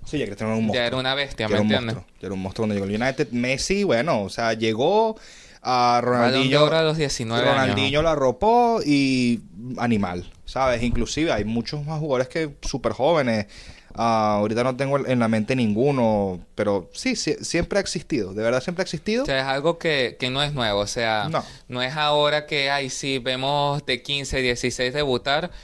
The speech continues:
Speaker 2: simplemente me parece que es más que una cuestión de talento, simplemente ahora se trata más de llegar a un estado físico
Speaker 1: Ujú.
Speaker 2: o un, o un, digamos, un estándar físico,
Speaker 1: Sí.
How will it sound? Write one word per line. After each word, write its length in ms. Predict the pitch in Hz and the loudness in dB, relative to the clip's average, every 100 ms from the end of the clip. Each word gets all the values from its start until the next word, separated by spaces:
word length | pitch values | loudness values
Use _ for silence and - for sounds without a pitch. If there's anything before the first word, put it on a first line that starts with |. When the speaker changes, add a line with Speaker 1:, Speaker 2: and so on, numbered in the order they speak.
| - - - | -20 -20 -14
Speaker 2:
simplemente 560 | - 135 143 143 143 | -8 -4 -2 -2 -2
me 140 | 147 147 | -2 0
parece 480 | 131 120 123 147 143 | 0 0 -2 -4 -2
que 540 | 151 135 127 113 - - | -2 0 0 -2 -6 -2
es 340 | 123 123 143 - - - - - - - - _ - | 0 0 -4 -12 -20 -20 -20 -20 -20 -20 -20 _ -8
más 360 | 147 151 151 - | -4 -2 -2 -2
que 120 | 170 | -2
una 300 | 160 160 160 | 0 -2 -2
cuestión 440 | 147 127 139 135 | -2 -2 -2 -2
de 100 | 160 | -2
talento, 640 | 160 123 131 156 170 202 196 - - - - - | 0 0 0 -2 -2 -4 -4 -16 -20 -20 -16 -6
simplemente 640 | 151 143 151 147 147 147 151 | -4 -2 -2 0 -2 0 2
ahora 280 | 151 143 | 4 2
se 160 | 135 135 | 0 -2
trata 320 | 131 127 143 | 0 0 0
más 260 | 151 165 165 | -2 -2 0
de 120 | 156 | 0
llegar 400 | 127 120 123 131 | 0 2 0 0
a 120 | 135 | -2
un 160 | 139 143 | -2 -2
estado 400 | 139 143 139 139 | -4 -2 -2 -2
físico 680 | - 151 147 165 - 180 180 | -4 -6 -2 -4 -2 -4 -4
Speaker 1:
Ujú. 320 | 135 131 202 233 - - | -4 -2 -2 -6 -14 -2
Speaker 2:
o 360 | 131 127 123 | 2 4 4
un, 760 | 123 127 139 151 147 123 113 - - | 2 0 -2 -2 -2 -2 -4 -6 -4
o 300 | 120 123 123 | 0 0 0
un, 580 | 135 147 139 117 104 87 | 0 -2 -2 -4 -6 -8
digamos, 440 | 117 131 123 131 143 | -6 -2 -2 -2 -2
un 140 | 147 | -2
estándar 520 | 143 - 147 143 143 | -4 -4 -4 -2 -2
físico, 580 | 143 165 170 196 - 196 180 | -2 -6 -4 -4 -2 -4 -2
Speaker 1:
Sí. 200 | 127 | -4